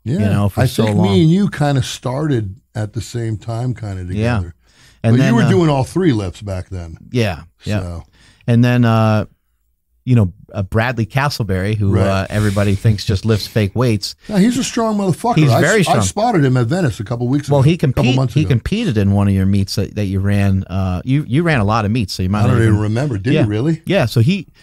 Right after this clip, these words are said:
Speaker 2: what he did was, is he tried, like, a six hundred pound squat in the warm-up room, a six oh five squat or six thirty-five. This is a long time ago, and he was super jacked then. Uh, he missed the attempt in the warm-up room.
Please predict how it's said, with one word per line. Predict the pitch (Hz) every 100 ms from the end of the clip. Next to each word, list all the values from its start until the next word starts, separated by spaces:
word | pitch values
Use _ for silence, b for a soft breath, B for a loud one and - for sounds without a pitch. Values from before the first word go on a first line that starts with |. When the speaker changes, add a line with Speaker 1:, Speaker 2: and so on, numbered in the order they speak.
| b b
Speaker 2:
what | 139
he | 135
did | 143 202
was, | 165 117 117 113 -
is | 113 110 104
he | - 120 120 117 113 - _
tried, | - 143 180
like, | 123 101
a | 98 95
six | - - 170
hundred | - 156 110
pound | 127 120
squat | 101 - 110 135
in | -
the | 82
warm-up | 98 117 90
room, | 76 80 80 -
a | 95
six | 160 -
oh | 117
five | - 110 110
squat | - 87 82
or |
six | 90 131 -
thirty-five. | 110 98 92 82 80
This | 170
is |
a | 190
long | 110 117 135
time | 107 120 113
ago, | 85 65 _ _ _ _ _ _ -
and | 104 101
he | 139
was | 156
super | - 131 131
jacked | 120 117 135
then. | - 135 110 - _ b b b b b
Uh, | 107 107 -
he | - 135
missed | 135 190 -
the | 143
attempt | 104 143 180 120
in | 98
the |
warm-up | 92 110 170 131
room. | 78 71 85